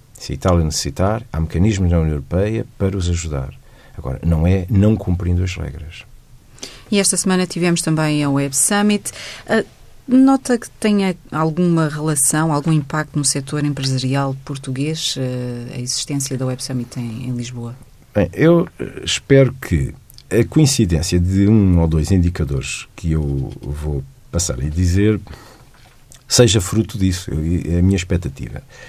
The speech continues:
Speaker 1: Ahm, <clears throat> nós temos um problema, de facto,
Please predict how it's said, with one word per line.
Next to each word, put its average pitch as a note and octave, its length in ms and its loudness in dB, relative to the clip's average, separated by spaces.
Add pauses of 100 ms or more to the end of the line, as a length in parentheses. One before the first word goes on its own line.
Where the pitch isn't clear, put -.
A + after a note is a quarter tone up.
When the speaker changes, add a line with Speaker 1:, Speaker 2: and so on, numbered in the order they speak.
(300)
Speaker 1:
Ahm, D#2+ 360 2 (260)
<clears throat> G#2+ 160 6
nós G2+ 160 6
temos F#2 220 2
um F#2 60 2
problema, G#2 460 4
de F2+ 160 0
facto, F2+ 500 0